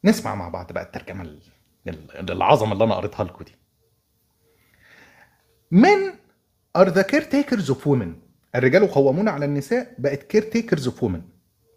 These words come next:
ماشي. As men has been provisioned by Allah over women. مم، بما فضل الله بعضهم على بعض بقت provisioned. وأنا هفهمكم اللي أنا بقراه ده برضو عشان الناس اللي مش فاهمة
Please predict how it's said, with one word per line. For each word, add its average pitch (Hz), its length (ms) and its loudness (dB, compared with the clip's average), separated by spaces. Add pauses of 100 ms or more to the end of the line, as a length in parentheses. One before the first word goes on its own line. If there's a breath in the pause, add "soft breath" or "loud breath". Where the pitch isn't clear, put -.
ماشي. - 580 -2 (840 soft breath)
As 170 200 4
men 320 480 -2
has 175 180 0
been 269 420 -4
provisioned 180 800 2
by 131 240 -4
Allah 151 460 -2
over 156 220 0
women. 123 320 0 (1500)
مم، 110 480 0
بما 143 300 2
فضل 175 600 2
الله 170 200 2
بعضهم 202 380 0
على 160 140 -4
بعض 196 280 -4
بقت 143 300 -4
provisioned. 135 480 0
وأنا 135 200 -4
هفهمكم 196 480 -2
اللي 160 120 2
أنا 185 100 2
بقراه 143 200 2
ده 170 120 0
برضو 170 240 0
عشان 131 200 -8
الناس 143 220 -6
اللي 143 100 -2
مش 127 100 -4
فاهمة 156 320 -2